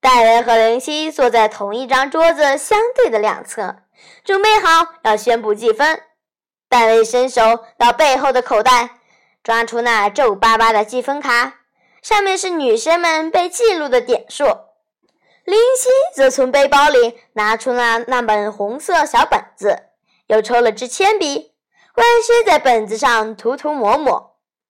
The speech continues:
戴维偷偷瞟了一眼，看到林夕背包最顶端的口袋突出一个东西，一支超粗的记号笔，是红色的。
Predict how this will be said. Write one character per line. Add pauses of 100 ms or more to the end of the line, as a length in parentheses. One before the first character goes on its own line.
(1000)
戴
维
偷
偷
瞟
了
一
眼， (400)
看
到
林
夕
背
包
最
顶
端
的
口
袋 (200)
突
出
一
个
东
西， (460)
一
支
超
粗
的
记
号
笔， (440)
是
红
色
的。